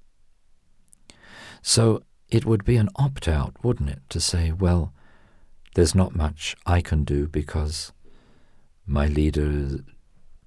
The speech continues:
doesn't do this or doesn't do that, or my church doesn't have this vision or that vision."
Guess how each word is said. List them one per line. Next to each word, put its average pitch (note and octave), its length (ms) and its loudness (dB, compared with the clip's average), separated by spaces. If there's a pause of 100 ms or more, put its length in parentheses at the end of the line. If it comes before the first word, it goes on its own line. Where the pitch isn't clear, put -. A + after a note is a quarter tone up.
doesn't D2+ 240 0
do D2 120 -2
this D2+ 240 -2
or C#2 80 -4
doesn't D2 260 -2
do D2+ 140 -2
that, C#2+ 380 -4
or C2+ 240 -12 (580)
my D2+ 180 0
church - 840 -4 (640)
doesn't D2+ 280 0
have D2 180 0
this D2+ 220 0
vision D2+ 340 0
or D2+ 80 -2
that D2 240 -4
vision." C#2+ 360 -6